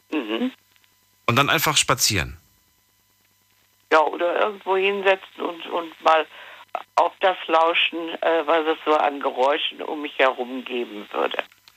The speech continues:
Speaker 2: Das ist auch schön. Wobei, die letzten zwei Wochen hatte ich viel Wald, bin ich ganz ehrlich. Worauf ich mal wieder Lust hätte, Erika, ist Pilze suchen im Wald. Das habe ich seit bestimmt dreißig Jahren
Speaker 1: Da
Speaker 2: nicht
Speaker 1: hab ich
Speaker 2: gemacht,
Speaker 1: doch
Speaker 2: gefühlt.
Speaker 1: Das glaube ich, ja. Dieses Jahr soll es ja ein gutes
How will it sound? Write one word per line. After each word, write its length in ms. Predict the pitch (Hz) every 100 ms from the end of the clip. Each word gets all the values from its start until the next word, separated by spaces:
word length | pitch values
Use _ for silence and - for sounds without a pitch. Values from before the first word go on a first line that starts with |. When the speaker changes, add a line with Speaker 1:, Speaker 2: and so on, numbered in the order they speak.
| _ -
Speaker 2:
Das 120 | -
ist 60 |
auch 120 | - -
schön. 240 | 90 82
Wobei, 200 | 107 151
die 80 | 131
letzten 200 | 127 -
zwei 160 | 117 107
Wochen 200 | 123 107
hatte 160 | 101 -
ich 100 | -
viel 300 | - 123 95
Wald, 400 | 78 95 - -
bin 120 | 95
ich 80 | 92
ganz 200 | 92 -
ehrlich. 300 | 82 95 120 - -
Worauf 240 | - 107 107
ich 120 | 156
mal 100 | 156
wieder 160 | 135 110
Lust 280 | 117 -
hätte, 180 | 117 117 95 -
Erika, 420 | 101 101 113 127 - - -
ist 260 | - - -
Pilze 380 | - 208 - 95
suchen 380 | 92 87 87 73
im 160 | 73
Wald. 300 | 76 65 60 - -
Das 200 | 123 -
habe 140 | 147
ich 200 | 143 - _ - _ _ -
seit 380 | 127 127 -
bestimmt 580 | - - 147 160 147 - _ _ _ _ _ _ -
dreißig 340 | 120 120 120 113
Jahren 160 | 110
Speaker 1:
Da 80 | 135
Speaker 2:
nicht 120 | 160
Speaker 1:
hab 60 | 175
ich 60 |
Speaker 2:
gemacht, 280 | 160 175 - _
Speaker 1:
doch 220 | - - -
Speaker 2:
gefühlt. 360 | - - - 160
Speaker 1:
Das 80 | -
glaube 360 | - 165 143 123
ich, 360 | - - - -
ja. 240 | 165 156 - _ _ - - - - - _
Dieses 180 | 190 196
Jahr 160 | 196 180
soll 140 | 180
es 120 | 185
ja 100 | 180
ein 120 | 165 160
gutes 300 | 175 -